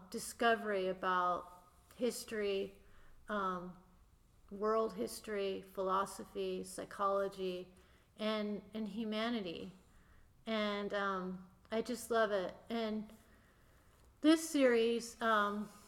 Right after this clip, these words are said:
it also uses the ribbons, um, your, you know, works that you've, the way that you visually, um, played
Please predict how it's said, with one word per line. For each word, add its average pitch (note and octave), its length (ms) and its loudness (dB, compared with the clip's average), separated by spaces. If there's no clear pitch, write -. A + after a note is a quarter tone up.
it A#3+ 180 6
also A3+ 320 4
uses A#3 400 -2
the F#3 120 -6
ribbons, A#3+ 880 0
um, F3+ 500 -2
your, G#3+ 260 0
you A#3 100 -4
know, G3+ 160 -2
works A#3+ 380 2
that A3+ 140 0
you've, G#3+ 240 -2
the A3+ 120 -2
way G#3 180 2
that F#3+ 160 -4
you G3+ 140 -2
visually, G#3 640 2
um, F#3+ 300 0
played A#3+ 360 6